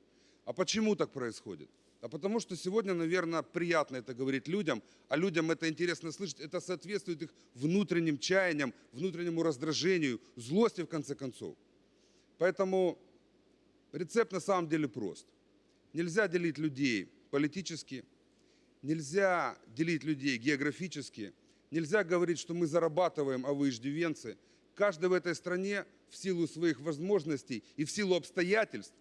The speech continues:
потому что многие могли бы больше, но обстоятельства не дают. Они работают на эту страну. Даже те, кто сегодня не платит налоги, они все равно создают благо.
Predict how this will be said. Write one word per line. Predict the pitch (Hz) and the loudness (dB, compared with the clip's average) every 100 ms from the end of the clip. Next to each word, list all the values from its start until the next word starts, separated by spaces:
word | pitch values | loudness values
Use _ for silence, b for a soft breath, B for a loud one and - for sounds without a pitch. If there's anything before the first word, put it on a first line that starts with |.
| b b | b b
потому | 147 165 165 | -4 -2 -2
что | - 165 | -2 0
многие | 175 151 165 | 0 0 0
могли | 165 165 165 | 0 2 2
бы | 160 | 2
больше, | 151 226 - 104 85 b - | 4 2 2 -4 -8 b -2
но | 156 | -2
обстоятельства | - 180 202 147 120 123 | 2 2 2 0 -10 -10
не | 117 | -10
дают. | 107 107 82 - _ _ _ _ - | -8 -8 -8 -12 _ _ _ _ -4
Они | 175 214 | 2 4
работают | 214 202 185 147 120 | 4 2 2 -2 -4
на | |
эту | 120 110 | -8 -8
страну. | - 107 87 76 _ _ _ _ _ _ _ 123 | -12 -12 -12 -14 _ _ _ _ _ _ _ -2
Даже | 185 175 | 0 0
те, | 180 233 | -2 -2
кто | - 185 | 0 -4
сегодня | - 190 196 170 170 | -2 2 2 2 2
не | 170 | 2
платит | 170 160 160 151 | 2 0 0 -4
налоги, | 160 135 127 | 0 2 0
они | 139 | -2
все | 165 | -2
равно | 180 160 | -2 -2
создают | 151 127 135 | -4 -2 -4
благо. | 113 123 98 80 | -2 0 0 0